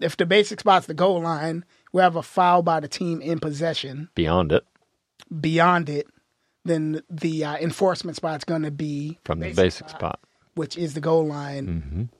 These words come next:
Speaker 1: which means we just had a safety.
Speaker 2: Right.
Speaker 1: So we have a safety, and the reason we have a safety is 'cause we're enforcing from the goal line.
Speaker 2: Right.
Speaker 1: Um, even though their foul occurred in the field of play in this
Speaker 2: Mm-hmm.
Speaker 1: case. So this one's a kind of a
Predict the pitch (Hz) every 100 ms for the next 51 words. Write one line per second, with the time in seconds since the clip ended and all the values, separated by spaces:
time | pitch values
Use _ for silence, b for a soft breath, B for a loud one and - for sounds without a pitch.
0 | _ - 151 - 147 151 143 135 147 139
1 | 143 - 135 120 143 139 - 120 _ -
2 | - - _ _ _ _ _ _ _ 170
3 | 156 170 175 147 - 180 - 160 151 151
4 | _ _ _ _ _ _ _ _ - 165
5 | 165 170 160 165 143 202 185 - 165 151
6 | 151 143 151 139 160 135 131 160 135 131
7 | 139 123 110 110 - - _ - - _
8 | _ - 160 160 156 147 139 131 _ _
9 | _ - - 202 160 170 175 170 156 147
10 | 165 156 - 180 165 160 156 - 170 156
11 | 160 147 175 156 151 151 156 131 - 85
12 | 80 67 80 131 - - 156 147 _ b
13 | b b b 175 170 196 170 170 160 147
14 | - 160 151 139 139